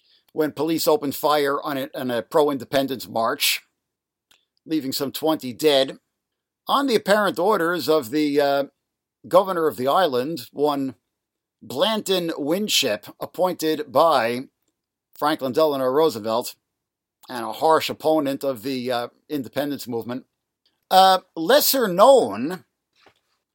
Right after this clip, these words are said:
episode, which, uh, Collado Schwartz just very briefly touches on, was the uprising of nineteen fifty, where a, uh, town up in the mountains by the name of Jayuya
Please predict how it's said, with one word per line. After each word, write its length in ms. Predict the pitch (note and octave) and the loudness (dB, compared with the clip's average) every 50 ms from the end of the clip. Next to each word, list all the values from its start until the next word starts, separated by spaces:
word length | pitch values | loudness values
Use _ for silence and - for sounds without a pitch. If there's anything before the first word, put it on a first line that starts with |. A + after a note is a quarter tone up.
| _ _ _ _ - | _ _ _ _ -2
episode, 760 | - F3+ F3 - D#3+ - - F3 D#3+ D#3+ F3+ G3+ G#3+ G3 - _ _ _ _ _ _ _ _ _ _ _ _ _ - | 0 0 2 2 0 2 4 6 6 6 6 4 2 -2 -6 _ _ _ _ _ _ _ _ _ _ _ _ _ -12
which, 400 | - D#3 E3+ F3+ - - - - | -6 -4 -4 -4 -2 -2 0 2
uh, 400 | F#3+ F3 F3 F3 F3 E3+ E3+ E3 - - - | 4 6 6 6 6 6 4 4 2 -2 -2
Collado 460 | - F3 F3 F#3+ G#3+ A3+ A#3 A3 F3+ | 2 2 4 4 2 2 2 0 0
Schwartz 320 | - - F#3+ G3 G3+ - - | -2 -2 0 0 0 0 -2
just 200 | F#3+ F#3 C#3 - | -6 -6 -4 0
very 180 | A#3 A#3+ G3 | 2 2 2
briefly 420 | C3+ C3 F3 A3 A3 - C#3+ C3+ - | 0 -2 -4 -6 -6 -6 -6 -6 -4
touches 440 | - E3+ A#3 A#3 - B3 A3+ - | -2 -2 -2 -2 -4 -6 -4 -4
on, 280 | B2 A2 G#2 G#2 A2 A#2 | -4 -4 -4 -4 -6 -6
was 180 | B2 C#3 A2+ F#2+ | -6 -6 -6 -4
the 140 | B2 D3+ | -4 -2
uprising 500 | F#3+ F#3 - E3 E3+ E3+ E3+ C3+ C3+ C#3+ | -2 -2 0 0 2 2 2 0 -2 -4
of 100 | C3+ G#2+ | -4 -4
nineteen 360 | D3 E3 E3+ - - C3 C3 A2 | -4 -4 -4 -4 -4 -6 -8 -8
fifty, 580 | - - G#3 B3 A#3+ - - A2+ F2+ E2+ - _ _ _ _ _ _ _ _ _ _ _ _ _ _ _ _ _ _ _ _ _ _ _ | -2 2 2 2 2 2 -2 -14 -14 -16 -18 _ _ _ _ _ _ _ _ _ _ _ _ _ _ _ _ _ _ _ _ _ _ _
where 420 | - E3+ F#3 F#3 F#3 F3+ F3+ - _ - | -4 -2 2 4 4 4 2 0 _ 2
a, 220 | F3 F3 E3 E3 | 2 2 4 4
uh, 120 | D#3+ D#3+ | 4 2
town 460 | D#3 - - F#3 A3+ A#3 A#3 A#3+ A#3 - - | 2 0 0 0 2 2 0 0 -2 -4 -6
up 140 | - - G#3+ | -6 -4 -4
in 80 | F#3 | -4
the 60 | D3 | -4
mountains 580 | C3 D3 F#3 A3+ A#3+ G#3 - A2 F2+ F#2+ G2 - | -2 0 0 0 -2 -2 -6 -10 -10 -10 -8 -4
by 140 | - C3+ C3 | -2 -2 -2
the 100 | D3 D#3 | 0 0
name 260 | E3+ F3 E3+ E3 D#3 | 0 0 0 0 0
of 200 | D#3 D3 B2+ G#2 | 0 0 -2 -2
Jayuya 760 | - C3+ C#3 C3 C3+ F3+ A3 A3+ F3 B2+ F2+ F2+ F2+ G#2+ G#2+ | -2 0 0 0 2 2 2 2 2 0 -6 -6 -8 -10 -12